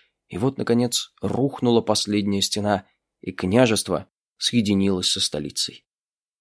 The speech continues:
В знак победы князь повязал на голову оранжевый платок, и его строители, дожившие до великого свершения, тоже украсили себя оранжевыми платками. Крестьяне расширили свои поля с помощью пороха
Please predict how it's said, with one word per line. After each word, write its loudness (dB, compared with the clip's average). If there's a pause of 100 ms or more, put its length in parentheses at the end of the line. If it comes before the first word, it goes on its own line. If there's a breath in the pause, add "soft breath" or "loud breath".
(220)
В -2
знак 2
победы 4
князь 0
повязал 4
на 2
голову 2
оранжевый 2
платок, -12 (360)
и 6
его 8
строители, 2 (260)
дожившие 4
до 0
великого 4
свершения, 2 (400)
тоже 4
украсили 2
себя 0 (100)
оранжевыми 0
платками. -10 (800)
Крестьяне 6
расширили 6
свои 4
поля 4
с -4
помощью 2
пороха 4